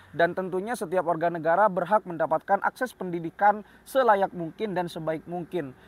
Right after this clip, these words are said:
tanpa pandang bulu, siapapun itu. Itu kan sebetulnya merupakan, eh, kalimat yang jelas ya. Jadi pendidikan itu bagi siapa saja, entah yang miskin, yang kaya, yang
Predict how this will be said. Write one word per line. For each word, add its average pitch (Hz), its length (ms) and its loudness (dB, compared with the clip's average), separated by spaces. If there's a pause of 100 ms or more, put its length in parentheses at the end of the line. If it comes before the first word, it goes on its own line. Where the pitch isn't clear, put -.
(120)
tanpa 208 400 6
pandang 170 480 2
bulu, 156 320 -4
siapapun 247 640 4
itu. 156 320 -8
Itu 208 240 -8
kan 311 80 6
sebetulnya 240 560 -2
merupakan, 220 640 4 (480)
eh, 196 320 6
kalimat 208 400 6
yang 190 320 0
jelas 196 320 0
ya. 170 240 0
Jadi 196 480 -2
pendidikan 190 560 0
itu 247 160 -4
bagi 185 240 2
siapa 196 320 0
saja, 170 400 0 (320)
entah 220 400 4
yang 175 400 4
miskin, 180 640 -6 (160)
yang 180 320 2
kaya, 151 560 4 (320)
yang 202 320 2